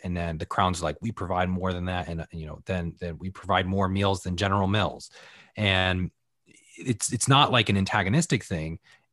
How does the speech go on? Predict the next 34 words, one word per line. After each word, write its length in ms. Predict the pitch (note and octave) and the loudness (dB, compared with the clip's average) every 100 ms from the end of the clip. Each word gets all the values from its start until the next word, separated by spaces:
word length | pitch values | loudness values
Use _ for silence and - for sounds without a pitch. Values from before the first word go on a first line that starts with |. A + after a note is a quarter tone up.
| _ | _
from 180 | - F2+ | 0 2
Hampton, 360 | F2+ D#3 D#3 F#2+ | 4 4 4 0
he's 160 | F#2 | 0
like, 180 | F2+ - | -2 -2
"That's 220 | G2+ A2 | -6 0
fantastic. 680 | D3 C3+ B2+ E3 - - - | 2 4 2 0 -4 -12 -4
Let's 160 | G#2+ - | -2 0
just 200 | C3 - | -2 4
do 120 | D3+ | 6
more. 160 | C#3 - | 6 2
What, 320 | G#2 C3 - | 2 2 2
what 120 | A2 | 2
else 160 | D3 E3+ | 4 2
can 140 | E3 | 0
we 100 | F#2+ | 0
do? 140 | D2 - | -2 -8
We 300 | F2+ F#2 G#2 | -8 -2 -2
can 160 | - | 2
do 120 | A2 B2 | 4 6
more. 260 | B2 D#3 | 6 4
This 200 | D#2+ - | 0 -6
is 100 | F#2+ | -6
great." 360 | - C#3+ A2 - - - _ | -2 -2 -2 -8 -18 -20 _
And 120 | B2 | 2
it's 120 | C3 | 2
just 220 | - F3+ - | 4 2 2
this 140 | C#3 | 0
great 320 | - C#3+ F2+ | 2 2 2
scene 460 | - D#3 D3 A2+ F2 | 2 6 6 6 4
when 360 | G#2+ G2 F#2+ - - - - - _ _ _ _ - | 2 2 0 -4 -16 -20 -20 -20 _ _ _ _ -6
I, 140 | B2+ - | -6 -2
you 160 | B2 | 0
just 200 | B2 C#3 | 4 4
see 520 | - D3+ D3+ B2+ G#2+ | 6 8 8 8 4